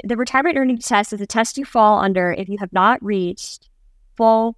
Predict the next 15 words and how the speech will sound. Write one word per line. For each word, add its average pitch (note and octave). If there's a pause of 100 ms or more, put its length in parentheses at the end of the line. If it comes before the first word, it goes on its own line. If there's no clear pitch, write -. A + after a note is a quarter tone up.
retirement D#3+ (100)
age, - (540)
which G3
depends G3
on A#3+
your B3+
year A#3
of G#3
birth, F3+
but -
let's F3+
just -
say F#3+
it's -
sixty-seven. C#3+